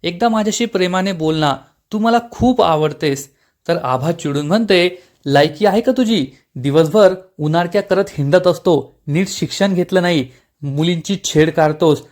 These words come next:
व्यसनं करतोस आणि माझ्यावर प्रेम आहे असं सांगतोस का?" तर ललित म्हणतो, "तुझी शपथ, तुला सोडून मी दुसऱ्या कोणत्याच मुलीचा विचार करत नाही.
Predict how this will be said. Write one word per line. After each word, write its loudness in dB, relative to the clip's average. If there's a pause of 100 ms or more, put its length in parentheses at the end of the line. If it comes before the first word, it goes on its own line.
(140)
व्यसनं -2
करतोस 0 (240)
आणि 0 (260)
माझ्यावर 2
प्रेम 0
आहे 2
असं -2
सांगतोस -4
का?" 0 (500)
तर 4 (680)
ललित 2
म्हणतो, 2
"तुझी 0
शपथ, 2 (360)
तुला 2
सोडून 0 (160)
मी -4
दुसऱ्या -2
कोणत्याच 0
मुलीचा -2
विचार 0
करत 0
नाही. -2